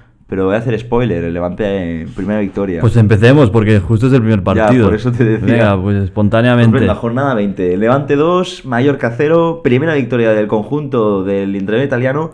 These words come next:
Speaker 2: Abrió la lata Roberto Soldado.
Speaker 1: Sí.
Speaker 2: Pues, creo que fue su primer gol esta temporada, a sus treinta y siete años. Siempre lo mencionamos que es más mayor que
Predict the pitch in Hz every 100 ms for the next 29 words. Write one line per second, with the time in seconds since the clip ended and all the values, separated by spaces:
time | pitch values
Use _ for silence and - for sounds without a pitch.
0 | - 117 120 131 143 127 120 120 110 -
1 | - 107 113 113 110 113 95 104 104 110
2 | 123 160 - - - - 95 190 - -
3 | - - 127 127 113 117 113 107 113 113
4 | 107 107 104 101 104 104 95 98 98 107
5 | 123 110 101 101 107 101 98 95 104 107
6 | 104 120 123 123 - - 107 123 113 104
7 | 104 101 117 117 104 95 95 95 104 101
8 | 98 98 95 98 98 - 92 85 87 82
9 | 80 85